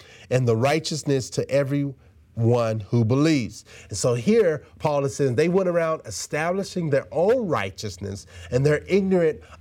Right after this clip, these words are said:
of God's righteousness that is in Christ. And so he, his desire and his prayer is for them to be saved, but he realizes not so much that God needs to resend Jesus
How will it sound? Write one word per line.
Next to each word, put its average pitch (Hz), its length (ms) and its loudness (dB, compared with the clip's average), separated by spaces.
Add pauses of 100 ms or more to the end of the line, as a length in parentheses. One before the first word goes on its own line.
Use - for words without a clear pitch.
of 113 280 -2
God's 170 600 -2
righteousness 117 600 -4
that 110 200 -2
is 104 140 -6
in 98 140 -6
Christ. 98 760 -6 (540)
And 131 140 2
so 160 180 2
he, 170 240 2
his 160 200 2
desire 151 760 0 (160)
and 127 80 0
his 139 160 0
prayer 226 320 0
is 143 180 -2
for 160 160 0
them 156 140 0
to 139 60 0
be 120 140 -4
saved, 135 840 -2 (440)
but 165 140 2
he 196 120 4
realizes 180 960 0 (220)
not 185 240 -2
so 202 120 0
much 175 260 -2
that 139 240 -2
God 156 320 0
needs 151 220 -4
to 135 80 -2
resend 131 640 -2
Jesus 131 840 -2